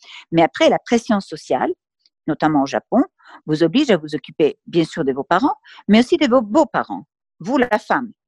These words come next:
ça fait partie du contrat des noces, si j'ose dire. Et vous la prenez à la maison chez vous, et cetera. Donc, c'est full-time job. Et donc, tout ça,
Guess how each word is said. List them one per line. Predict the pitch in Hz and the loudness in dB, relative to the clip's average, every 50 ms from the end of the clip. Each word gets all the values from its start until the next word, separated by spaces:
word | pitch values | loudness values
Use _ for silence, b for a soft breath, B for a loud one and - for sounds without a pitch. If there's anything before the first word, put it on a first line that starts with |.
| _ _ _ | _ _ _
ça | _ - 151 | _ -8 -6
fait | - 190 | -4 -4
partie | - 202 - - 277 | -4 -4 -4 -6 -8
du | 196 160 | -10 -10
contrat | - - 170 175 - 226 | -8 -8 -8 -4 -2 0
des | 208 196 | 0 2
noces, | 190 165 131 - - - _ | 2 0 -2 -4 -8 -20 _
si | _ - - 139 | _ -20 -20 -18
j'ose | 123 127 131 | -18 -18 -16
dire. | - - - - _ B B B B B B B | -14 -14 -16 -16 _ B B B B B B B
Et | - 165 | -2 -2
vous | 135 147 | 0 0
la | 151 131 117 - - | -2 -2 -2 -4 -4
prenez | - 165 156 151 | -2 0 2 2
à | |
la | 139 139 | 2 0
maison | 135 139 127 127 127 | -2 -4 -6 -8 -10
chez | 135 - - 147 | -10 -10 -12 -10
vous, | 151 190 226 254 277 285 294 B B B B B - | -6 -4 -4 -4 -4 -4 -6 B B B B B -4
et | 185 175 | -4 -4
cetera. | - 180 - 131 214 | -4 -4 -2 -2 0
Donc, | 262 190 185 175 - 160 | 0 0 0 0 -2 -6
c'est | 143 - - 170 | -4 -4 -4 -6
full-time | - - - - 370 359 349 - 277 214 185 160 | -6 -8 -2 2 2 2 2 2 0 0 0 0
job. | - 131 - - 233 - 226 - _ _ _ _ - | 0 0 0 0 -4 -8 -14 -16 _ _ _ _ 2
Et | 226 220 | 2 2
donc, | 185 247 311 311 254 - - 165 - _ _ _ _ _ _ _ - | 2 0 0 -2 -2 -4 -6 -8 -8 _ _ _ _ _ _ _ -16
tout | 320 330 | -16 -8
ça, | - - 262 330 | -2 -2 -2 -2